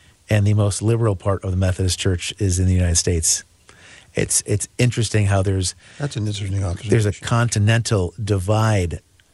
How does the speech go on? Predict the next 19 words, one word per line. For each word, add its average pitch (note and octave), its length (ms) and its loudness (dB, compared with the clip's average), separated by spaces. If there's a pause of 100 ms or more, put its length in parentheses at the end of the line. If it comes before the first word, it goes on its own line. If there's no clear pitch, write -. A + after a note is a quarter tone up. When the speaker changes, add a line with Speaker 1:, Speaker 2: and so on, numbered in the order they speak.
Speaker 1:
there. E2+ 500 -2 (640)
So - 160 -2
you G#2+ 160 2
talk A#2 340 0
to G#2+ 320 0
a, G2 280 0
um, F2 400 -2 (500)
uh, - 380 -10 (800)
you A2+ 100 2
know, F2 120 -2
a, G#2 340 0
a G#2+ 40 2
Maryland A2+ 800 0 (600)
Methodist A2 720 0
and G#2 240 2
mention A2 380 2
how, G2+ 320 2 (440)
you G#2+ 120 2
know, G2 280 2